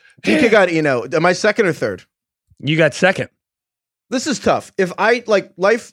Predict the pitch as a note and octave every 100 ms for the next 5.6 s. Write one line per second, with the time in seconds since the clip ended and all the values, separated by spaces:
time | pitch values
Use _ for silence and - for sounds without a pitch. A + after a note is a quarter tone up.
0 | - F3+ E3+ D#3 D#3+ D#3 C#3 C3+ C3 -
1 | C3 A#2 C3+ C3 - A#2+ - A2+ A2 G#2+
2 | A#2 - A2+ A2+ - C3 - A#2 - A2
3 | G2+ G2+ A2+ A2+ A2+ G#2+ A2 - G#2+ G#2
4 | G#2 - A2+ F#2+ G#2+ F#2+ _ _ - D3
5 | C#3 C3+ B2+ A#2 A#2 A2